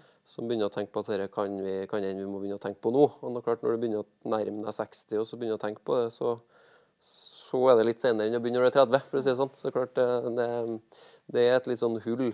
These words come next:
og de fleste skyver det litt foran seg, og vi vet at det er et kunnskapsgap, eh,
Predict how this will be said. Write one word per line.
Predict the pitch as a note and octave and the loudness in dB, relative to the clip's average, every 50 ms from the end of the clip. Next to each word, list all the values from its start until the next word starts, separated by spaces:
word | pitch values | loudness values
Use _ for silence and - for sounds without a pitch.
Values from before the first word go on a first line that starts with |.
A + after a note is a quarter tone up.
| G2+ A#2+ | -4 -4
og | - A#2 A#2 A#2 A#2 A2+ A2+ A2+ A2+ A2+ A2+ A2+ A2+ | -2 0 2 4 4 2 2 2 0 -2 -4 -6 -6
de | A#2 A2 | -8 -4
fleste | - A#2+ - - A2 G2+ | -4 -6 -4 -4 -6 -6
skyver | - - A2 G#2+ G2 G2 G2+ | -4 -2 -2 -2 -2 -2 -4
det | G2+ | -4
litt | G#2+ G#2 - | -6 -8 -8
foran | - - G#2+ G2+ F#2+ F#2+ F#2+ - | -4 -4 -2 -2 -2 -4 -6 -6
seg, | - G2+ G#2 G#2+ G#2+ A2 A2 | -4 -2 -2 -2 -2 -4 -4
og | - G#2+ G#2+ G#2 G#2 G#2 G2+ G2+ G#2 G#2 _ _ _ _ - _ _ _ | -4 -4 -4 -2 -2 -2 -4 -6 -8 -12 _ _ _ _ -20 _ _ _
vi | - A2+ | -6 -4
vet | G#2 G#2 G2+ G#2 - _ - | -2 -2 -4 -4 -4 _ -6
at | A2 - | -4 -2
det | - G#2 | -2 -4
er | G2+ G2 | -4 -4
et | - - | -6 -6
kunnskapsgap, | - A2 G#2 G2+ - - - G2+ G2 - - - - - - - - - G2 G#2 G2 G2+ A2+ - _ _ - - - | -4 -4 -4 -6 -6 -4 -2 -2 -2 -4 -8 -10 -8 -8 -8 -8 -10 -6 -4 0 0 0 0 -2 _ _ -20 -18 -14
eh, | A#2+ A#2 A2+ A2+ A2+ A2 A2 - A2 | -12 -10 -8 -8 -8 -10 -10 -12 -12